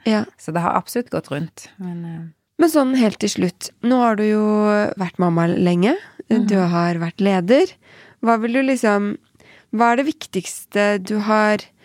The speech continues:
Speaker 1: eller noe av det viktigste du har erfart og tatt med deg som du tenker at det er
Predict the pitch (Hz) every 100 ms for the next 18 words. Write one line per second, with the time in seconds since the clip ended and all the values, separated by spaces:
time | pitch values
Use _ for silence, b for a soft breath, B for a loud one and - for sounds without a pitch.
0 | b - 202 233 240 196 175 185 202 -
1 | 175 180 175 185 185 190 - 175 175 185
2 | 202 190 - 165 175 196 180 180 185 196
3 | 185 185 175 185 185 180